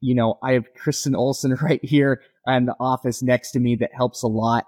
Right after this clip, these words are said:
Uh, she's our associate swine nutritionist, um, and helps, you know, in terms of our ingredient procurement, um, and our quality assurance.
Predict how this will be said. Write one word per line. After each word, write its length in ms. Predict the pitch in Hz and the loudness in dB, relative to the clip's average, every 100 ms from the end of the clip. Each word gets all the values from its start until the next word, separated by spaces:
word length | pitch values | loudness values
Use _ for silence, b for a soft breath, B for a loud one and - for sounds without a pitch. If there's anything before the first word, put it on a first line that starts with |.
| - | -6
Uh, 120 | 117 | -6
she's 280 | 110 127 113 | -4 -2 2
our 120 | 117 | 0
associate 520 | 110 127 117 - 120 | 0 0 0 0 -2
swine 300 | - 123 117 | -2 0 2
nutritionist, 800 | 117 113 123 110 123 120 113 - - _ _ _ | 2 0 -4 -2 0 0 -2 -8 -20 _ _ _
um, 460 | 123 117 110 104 92 - | -2 0 0 0 -4 -2
and 160 | 120 | 0
helps, 460 | 113 123 123 - - _ _ | 2 0 -2 -6 -12 _ _
you 100 | 117 | -2
know, 160 | 117 | 0
in 60 | 117 | 0
terms 300 | - 127 117 | -2 -4 0
of 80 | 117 | 0
our 140 | 113 | 2
ingredient 460 | 113 98 127 120 113 | 0 0 0 0 -2
procurement, 720 | _ - - 120 117 113 - - _ _ | _ -12 -2 2 2 0 -4 -16 _ _
um, 340 | 120 117 113 110 | -2 0 2 0
and 140 | 123 117 | 0 0
our 120 | 113 | -2
quality 440 | - 131 120 113 | -2 0 2 2
assurance. 680 | 110 - 131 120 113 - - | 0 0 -2 0 0 -4 -12